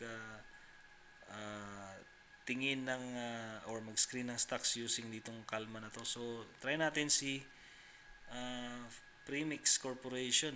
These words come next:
no? So, parang pilit yung pagka, ano niya, bigla, ah. So, yun, nasa sixty-six pa lang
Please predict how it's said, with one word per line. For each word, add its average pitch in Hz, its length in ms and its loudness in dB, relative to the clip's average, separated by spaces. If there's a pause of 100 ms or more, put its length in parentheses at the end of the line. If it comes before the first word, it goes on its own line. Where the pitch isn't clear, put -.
no? 147 80 -4 (1600)
So, 123 240 2 (560)
parang 123 240 0 (240)
pilit 127 400 0
yung 127 240 -4
pagka, 123 560 0 (560)
ano 123 240 -4
niya, 131 240 -2 (320)
bigla, 120 480 0
ah. - 180 -2 (1400)
So, - 240 -2 (4000)
yun, 123 320 -2 (160)
nasa 120 240 6
sixty-six - 720 12
pa 123 160 2
lang 127 160 0